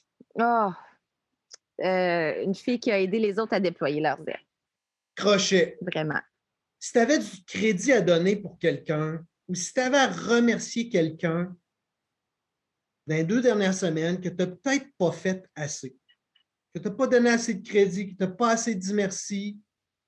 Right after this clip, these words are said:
Speaker 2: ce serait qui ?
Speaker 1: Ah, mes amis.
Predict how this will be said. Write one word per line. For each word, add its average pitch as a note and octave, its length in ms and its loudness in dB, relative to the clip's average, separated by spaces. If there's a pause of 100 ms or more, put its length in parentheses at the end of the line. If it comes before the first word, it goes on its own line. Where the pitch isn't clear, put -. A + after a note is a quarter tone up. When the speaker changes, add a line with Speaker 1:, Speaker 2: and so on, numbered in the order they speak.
Speaker 2:
ce D3+ 80 -4
serait D3 260 -6
qui ? - 280 -16 (1000)
Speaker 1:
Ah, E3+ 360 2
mes F#3+ 300 0 (120)
amis. E3+ 480 0